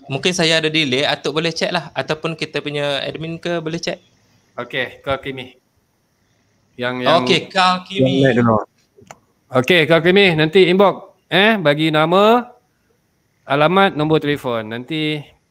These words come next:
Speaker 2: uh, pihak Irwan dia akan post giveaway baju dengan face mask. Okey, so kita
Speaker 1: Yes.
Speaker 2: dah bagi empat hadiah, empat set hadiah, eh. Ada lagi enam.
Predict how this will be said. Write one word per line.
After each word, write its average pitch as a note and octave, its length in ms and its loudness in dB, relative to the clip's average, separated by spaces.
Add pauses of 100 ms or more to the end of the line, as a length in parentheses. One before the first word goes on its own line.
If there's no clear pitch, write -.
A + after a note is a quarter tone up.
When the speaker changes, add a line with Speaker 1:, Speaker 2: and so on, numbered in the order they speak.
Speaker 2:
uh, A#2+ 300 -8
pihak C3+ 640 -10
Irwan C3+ 400 -2
dia C3 200 2
akan B2+ 300 2
post C#3+ 500 0
giveaway C3+ 680 2
baju B2+ 560 0
dengan C#3 300 2 (760)
face B2+ 300 -8
mask. A#2 460 -8 (120)
Okey, B2 320 -2
so E3 180 -4
kita D3 220 -4
Speaker 1:
Yes. D#3+ 80 0
Speaker 2:
dah C#3+ 240 0
bagi D3 400 -2
empat C#3+ 500 -2 (760)
hadiah, C3+ 420 0 (360)
empat B2+ 300 -2
set - 300 0
hadiah, D3+ 420 2
eh. F3+ 80 -4 (680)
Ada B2+ 240 -8
lagi C#3+ 280 -4
enam. C3+ 380 -6